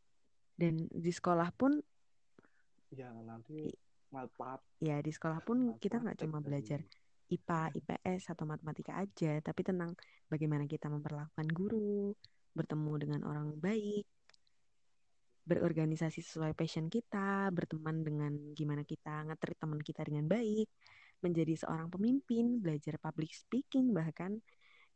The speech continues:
Speaker 1: Jadi banyak nilai kehidupan yang bisa kita dapat juga di sekolah.
Speaker 2: Benar banget itu.
Speaker 1: Lanjut,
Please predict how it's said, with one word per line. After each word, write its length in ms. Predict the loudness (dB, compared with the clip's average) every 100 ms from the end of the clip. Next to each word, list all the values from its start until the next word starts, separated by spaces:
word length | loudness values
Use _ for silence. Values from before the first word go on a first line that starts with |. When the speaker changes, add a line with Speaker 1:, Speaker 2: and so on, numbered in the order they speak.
| 6
Speaker 1:
Jadi 120 | 8
banyak 260 | 10 8 6
nilai 180 | 2 0 0
kehidupan 400 | 0 -2 0 2
yang 140 | 2
bisa 240 | 0 -4 -4
kita 240 | -4 -6
dapat 240 | -4 -2 -2
juga 240 | -2 -2
di 80 | -2
sekolah. 480 | -6 -8 -6 -6 -6 -12 -20 _ _ _ _ -20 _ _ _ _ _ _ _ _ _ _ _ _ _ _ _ _ _ _ _ _ _ _ _ _ _ _ _ _ _ _ -20 -20 -20 -20 -20 -20 _ -20 -20 -20 -18
Speaker 2:
Benar 240 | -14 -12 -14
banget 200 | -16 -12 -12
itu. 100 | -12 -16 -20 _ _ _ _ _ _ _ _ _ _ _ _ _ -20 _ -20 -20 -20 _ _ _ _ _ _ _ _ _ _ -20 _ _ _ -20 -20 -20 -20 -20 -20 -2
Speaker 1:
Lanjut, 260 | 0 2